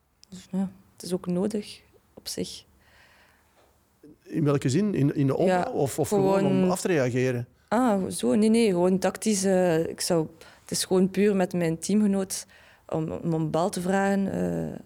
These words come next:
Speaker 1: tactische, ja, communicatie. Niet meer, maar
Speaker 2: Wat mij, wat mij ook opvalt, is dat er enorm veel respect naar, eh,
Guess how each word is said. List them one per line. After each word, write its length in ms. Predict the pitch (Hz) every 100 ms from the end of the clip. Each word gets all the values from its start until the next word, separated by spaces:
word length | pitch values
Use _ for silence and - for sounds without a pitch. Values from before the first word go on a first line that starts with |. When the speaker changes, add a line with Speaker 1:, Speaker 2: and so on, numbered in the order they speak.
| _
Speaker 1:
tactische, 800 | - - 175 - 175 165 160 160 - _ _ _
ja, 260 | - 160 165 - _ _
communicatie. 680 | 175 170 165 170 - 202 190 - - _ _
Niet 200 | - 170
meer, 340 | 165 175 208 -
maar 360 | 180 170 165 165 _ _ _ _ _ _ _ _ _ _ _
Speaker 2:
Wat 180 | 147 139
mij, 120 | 135 -
wat 160 | 147
mij 120 | 147
ook 160 | 131 180
opvalt, 340 | 254 - 233
is 100 | 190
dat 140 | 156 143
er 140 | 135
enorm 360 | 139 151 190 185
veel 180 | 165 185
respect 400 | 131 - 190 -
naar, 240 | 165 131
eh, 100 | 135